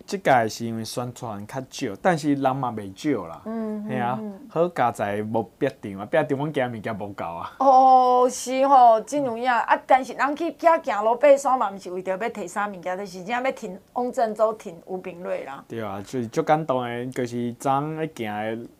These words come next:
Speaker 1: 过程，过程中也很多人来甲阮打招呼，甲阮翕相啊。
Speaker 2: 嗯，嗯，
Speaker 1: 嘿啊。
Speaker 2: 嗯。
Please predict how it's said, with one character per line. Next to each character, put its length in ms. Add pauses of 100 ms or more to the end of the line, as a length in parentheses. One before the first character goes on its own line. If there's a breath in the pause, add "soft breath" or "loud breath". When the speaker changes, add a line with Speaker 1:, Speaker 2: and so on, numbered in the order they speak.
Speaker 1:
过 200
程， 300 (120)
过 140
程 180
中 220
也 180
很 200
多 180
人 80
来 80
甲 140
阮 140
打 140
招 140
呼， 100
甲 100
阮 160
翕 80
相 240
啊。 140
Speaker 2:
嗯， 460
嗯， 80
Speaker 1:
嘿 100
啊。 140
Speaker 2:
嗯。 80